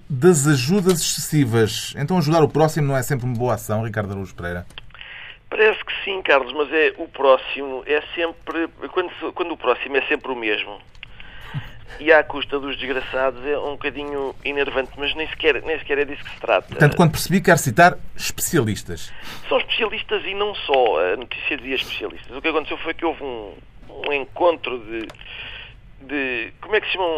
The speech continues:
Speaker 2: um congresso?
Speaker 1: O Fórum do Banco Central Europeu, em Sintra.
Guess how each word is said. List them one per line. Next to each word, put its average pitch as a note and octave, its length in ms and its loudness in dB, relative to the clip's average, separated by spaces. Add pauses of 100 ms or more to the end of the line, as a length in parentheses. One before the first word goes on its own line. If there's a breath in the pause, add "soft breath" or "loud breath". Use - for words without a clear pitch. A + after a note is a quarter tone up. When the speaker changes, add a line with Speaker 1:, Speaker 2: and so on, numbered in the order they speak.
Speaker 2:
um C#3 40 -8
congresso? C3+ 600 2
Speaker 1:
O A2+ 40 -2
Fórum E3 500 6
do B2 220 2
Banco C#3+ 380 4
Central D3 500 4
Europeu, G#2+ 500 2
em B2+ 140 2
Sintra. F2+ 400 -2